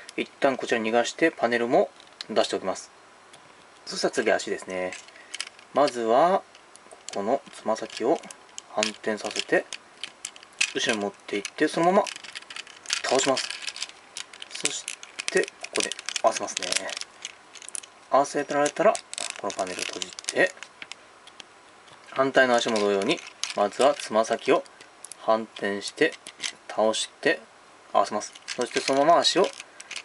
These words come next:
曲げて、ここにピンがあるので、ピンに接続ですね。パネルも閉じます。最後に一旦逃がしていたこの後ろのパネルを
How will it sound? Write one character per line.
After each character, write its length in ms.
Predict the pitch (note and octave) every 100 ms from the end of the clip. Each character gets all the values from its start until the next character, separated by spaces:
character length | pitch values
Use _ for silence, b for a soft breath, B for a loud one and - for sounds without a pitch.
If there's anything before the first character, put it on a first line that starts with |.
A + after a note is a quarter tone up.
| - - -
曲 160 | G#2+ G2+
げ 200 | G2 G2+
て、 440 | - - A#2+ F#3 - - - -
こ 120 | -
こ 60 |
に 120 | D#3 - -
ピ 100 | C3+
ン 60 |
が 80 | G2+
あ 40 |
る 60 | F2
の 100 | F2
で、 140 | D3 - - - - - - - - - -
ピ 80 |
ン 40 | G#2+
に 80 | -
接 140 | G#2
続 180 | G#2 G#2
で 100 | G#2
す 80 | -
ね。 260 | F#2 F#2 - - - - -
パ 140 | - G#2+
ネ 120 | G2
ル 120 | F#2+
も 200 | A2 F#3+ - - - -
閉 140 | -
じ 80 | B2
ま 80 | B2+
す。 240 | - - - - - - - - - - - - - - - - - - - - - - - - - - - - - - - -
最 200 | - D#3+
後 100 | C#3+
に 80 | D3+
一 80 | B2+ -
旦 140 | B2
逃 140 | A#2+
が 120 | B2+ B2+
し 60 |
て 60 | B2
い 60 |
た 100 | A#2
こ 100 | D3
の 120 | C3+ - - - - - - - - - - -
後 120 | -
ろ 60 | A2+
の 60 |
パ 180 | G#2+ A#2
ネ 120 | B2+
ル 100 | C3
を 140 | C#3+